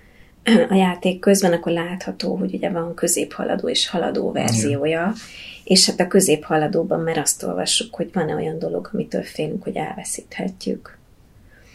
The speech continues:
Speaker 1: Mert hogy ez a hullámzás, ez a ragaszkodás, tehát az, hogy, hogy az állandóságra vágyunk,
Speaker 2: Mhm.
Speaker 1: holott mulandóság van, és, és anicca van, és minden változik van.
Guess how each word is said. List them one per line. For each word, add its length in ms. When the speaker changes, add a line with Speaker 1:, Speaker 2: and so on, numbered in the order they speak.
Speaker 1:
Mert 380
hogy 180
ez 140
a 240
hullámzás, 640
ez 80
a 120
ragaszkodás, 640
tehát 200
az, 180
hogy, 220
hogy 280
az 200
állandóságra 880
vágyunk, 760
Speaker 2:
Mhm. 80
Speaker 1:
holott 460
mulandóság 880
van, 300
és, 400
és 220
anicca 460
van, 160
és 280
minden 360
változik 680
van. 320